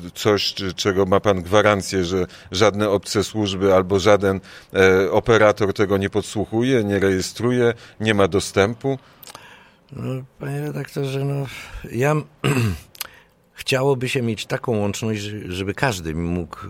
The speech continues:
Speaker 2: czuć się bezpieczny, że zabezpieczony przed podsłuchem, e, podglądem. No, świat niestety idzie i ja,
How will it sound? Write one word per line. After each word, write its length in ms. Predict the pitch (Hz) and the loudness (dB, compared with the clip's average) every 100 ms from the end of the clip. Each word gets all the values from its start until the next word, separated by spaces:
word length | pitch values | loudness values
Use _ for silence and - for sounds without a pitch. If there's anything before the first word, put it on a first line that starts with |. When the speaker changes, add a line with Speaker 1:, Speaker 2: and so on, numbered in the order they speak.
| - | -12
Speaker 2:
czuć 200 | - 98 | -10 -8
się 100 | - | -4
bezpieczny, 480 | 90 - 92 - 92 | -4 -4 -4 -2 -2
że 240 | 87 87 85 82 80 | 0 0 -2 -4 -6
zabezpieczony 640 | 76 87 85 87 87 85 | -6 -6 -6 -8 -6 -6
przed 220 | 78 - - | -6 -10 -8
podsłuchem, 840 | 95 - - 113 - 101 95 82 - - - - - | -6 -4 -2 -2 0 -2 -2 -6 -10 -20 -20 -20 -10
e, 40 | 85 80 76 73 | -6 -4 -4 -4
podglądem. 840 | 98 90 92 101 101 92 87 85 - - - - _ | -4 -2 0 2 2 0 -2 -4 -12 -20 -20 -20 _
No, 120 | - 110 113 - - | -10 -6 -8 -10 -12
świat 360 | - 123 120 | -8 -6 -4
niestety 460 | 123 107 120 113 113 | -4 -4 -4 -4 -4
idzie 360 | 110 104 110 110 | -4 -4 -2 -2
i 60 | |
ja, 120 | 107 | -2